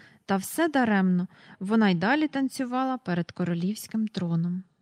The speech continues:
Сторінка п'ятдесят вісім. Малюнок. Руда корова із зіркою на розі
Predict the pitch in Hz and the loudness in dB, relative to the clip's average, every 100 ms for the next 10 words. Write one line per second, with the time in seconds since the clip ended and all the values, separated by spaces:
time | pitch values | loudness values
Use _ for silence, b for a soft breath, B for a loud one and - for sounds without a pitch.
0 | _ _ _ _ _ _ _ _ _ _ | _ _ _ _ _ _ _ _ _ _
1 | _ _ _ - 214 208 240 311 302 285 | _ _ _ -6 0 2 2 0 -2 -4
2 | 277 - 214 190 196 - 233 - 202 190 | -4 -2 0 0 -4 -2 -4 0 0 0
3 | - 175 175 185 _ _ _ _ _ _ | 0 -2 -2 -4 _ _ _ _ _ _
4 | _ - 214 269 247 190 175 - _ _ | _ -2 0 4 6 6 4 -2 _ _
5 | _ _ _ _ b b b 208 220 233 | _ _ _ _ b b b -2 2 4
6 | 240 233 220 220 226 208 - 196 190 202 | 2 2 0 0 0 -2 -2 -6 -2 0
7 | 226 - 196 185 180 175 196 285 277 277 | 0 0 0 2 2 2 0 -2 -2 -6